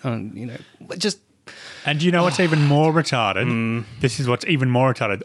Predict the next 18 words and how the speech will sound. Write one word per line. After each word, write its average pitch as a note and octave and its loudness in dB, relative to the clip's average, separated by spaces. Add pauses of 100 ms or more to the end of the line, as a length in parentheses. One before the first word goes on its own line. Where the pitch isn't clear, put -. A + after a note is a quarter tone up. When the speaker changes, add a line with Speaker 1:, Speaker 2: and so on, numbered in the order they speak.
Speaker 2:
All F3+ 4
of F#3 0
that A#2+ -2
Speaker 1:
Yeah. - 2 (340)
Speaker 2:
required C#3 0
J D3 2
B D#3 2
Hi-Fi C3+ 2
to A#2 -2
have D3+ -4
a - 0
store, A#2+ 2 (360)
Speaker 1:
Yeah. A2+ 0
Speaker 2:
do C#3 2
advertising C#3 -2
for A#2+ -4
their G2+ -2
store, D#2+ -8